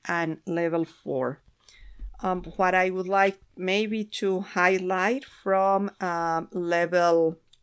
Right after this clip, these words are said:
two A is that they really like to play Jingle Bells,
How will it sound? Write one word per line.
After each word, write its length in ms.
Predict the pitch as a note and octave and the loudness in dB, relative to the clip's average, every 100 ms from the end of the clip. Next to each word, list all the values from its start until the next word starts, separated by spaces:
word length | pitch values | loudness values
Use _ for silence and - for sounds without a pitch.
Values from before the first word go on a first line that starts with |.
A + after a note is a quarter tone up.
| _ _ _ _ _ _ | _ _ _ _ _ _
two 500 | - - F#3 F3 E3+ - - | -10 -4 0 0 -2 -8 -6
A 600 | F3+ A3 D#3+ C3 D3 D4+ - _ - - - - - _ _ - - - | -2 0 0 0 0 -4 -8 _ -20 -20 -20 -20 -20 _ _ -20 -20 -10
is 360 | F#3+ F#3+ G3 F#3+ | -6 -4 -4 -2
that 380 | F#3+ F#3 F#3 | 0 0 -2
they 320 | F#3+ F#3+ D#4 D#4 | -8 -6 -4 -6
really 440 | G#3 A3 A3 G#3 | -6 -6 -2 -2
like 560 | G3 F#3+ G3 G3+ G#3 - - | -2 -4 -2 -2 -4 -8 -12
to 160 | G3 | -10
play 880 | F#3 - - G#3+ A3 F3 E3+ F#3 A#3+ - _ _ - | -10 -14 -8 -4 -2 -2 -2 -4 -6 -10 _ _ -16
Jingle 400 | - F#3 F3 E3+ | -10 -8 -6 -4
Bells, 680 | D#3+ D#3+ G3 D#4+ - - | -2 0 0 -4 -10 -14